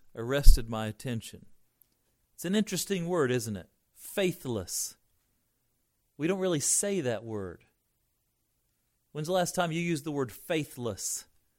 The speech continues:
It's a very powerful word. It's a condemning word. It's a word that grabs your attention.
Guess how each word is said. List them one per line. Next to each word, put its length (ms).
It's 100
a 40
very 260
powerful 760
word. 420
It's 100
a 40
condemning 840
word. 400
It's 100
a 60
word 240
that 180
grabs 560
your 140
attention. 720